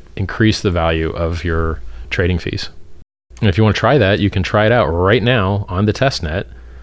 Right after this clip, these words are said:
Um, it's the Uniswap thing, so it's slightly different. The fees are point three, and the L P makes the point three, and that's on, uh,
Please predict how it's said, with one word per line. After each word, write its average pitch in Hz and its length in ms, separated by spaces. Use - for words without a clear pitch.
Um, 87 400
it's 90 180
the 95 180
Uniswap 98 440
thing, 95 340
so - 180
it's 85 100
slightly 98 340
different. 82 320
The - 80
fees 87 240
are 80 60
point 92 280
three, 95 360
and - 420
the 95 80
L 90 100
P - 160
makes 92 240
the - 100
point 82 240
three, 78 300
and 98 160
that's 98 240
on, 92 300
uh, 80 580